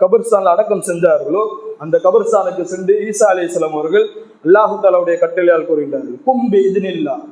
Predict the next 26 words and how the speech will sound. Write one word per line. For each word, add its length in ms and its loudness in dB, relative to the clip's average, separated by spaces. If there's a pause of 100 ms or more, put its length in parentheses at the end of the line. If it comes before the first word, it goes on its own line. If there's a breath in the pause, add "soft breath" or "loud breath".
(520)
அல்லாஹ் 320 6 (100)
தஆலாவுடைய 400 4
கட்டளை 360 4
கொண்டு 200 2
நீ 100 2
கபரிலிருந்து 640 2
எந்திரி 200 2
என்று 220 0
கூறுகின்ற 320 2
பொழுது, 280 2 (440)
கபரில் 420 2 (180)
எத்தனையோ 460 2
நாளுக்கு 360 0
முன்னாடி 340 -2
இறந்தவர் 360 -4 (580)
கபரிலிருந்து 520 2
எழுந்து 280 -2
நிற்கிறார். 420 -8 (720)
ஈசா 300 2
அலைஹிஸ்ஸலாம் 460 0
அவர்களுக்கு 380 0
கொடுக்கப்பட்ட 520 -2
சிறந்த 360 -2
நியாமம். 420 -10 (380)
அதே 220 6 (100)
போன்று 520 0